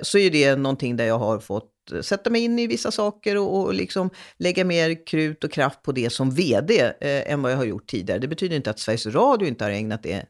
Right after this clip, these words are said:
otroligt mycket uppmärksamhet, för vi har ju andra funktioner som sysslar med det. Men det har blivit mer möten på min nivå, eh, och, och där jag har fått tagit en tydligare roll och fattat, eh, mer strategiska beslut. Så det är klart att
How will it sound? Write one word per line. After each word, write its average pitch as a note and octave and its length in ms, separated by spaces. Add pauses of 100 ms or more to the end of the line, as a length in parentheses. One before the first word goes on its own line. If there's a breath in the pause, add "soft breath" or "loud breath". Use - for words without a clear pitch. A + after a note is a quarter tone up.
(120)
otroligt A#2 360
mycket G#2 180
uppmärksamhet, G2+ 600
för A2+ 100
vi A#2+ 80
har A#2+ 100
ju B2 60
andra B2 240
funktioner A2 400
som G#2+ 140
sysslar A2+ 260
med D3+ 120
det. E3+ 200 (380 loud breath)
Men D#3+ 160
det F3+ 60
har D#3+ 80
blivit E3+ 460
mer E3 420
möten C3+ 560
på - 140
min E3+ 340
nivå, F#2+ 340
eh, - 680
och, - 280
och C#3+ 140
där C3 100
jag C#3 260
har D3+ 120
fått C#3+ 160
tagit A#2 260
en A#2 100
tydligare C3+ 480
roll A2+ 320
och G#2+ 80
fattat, - 320 (340)
eh, F2+ 60 (240 loud breath)
mer A#2 220
strategiska G#2 580
beslut. G2 400
Så E3+ 80
det G3 60
är A3+ 40
klart C#3+ 240
att D3 160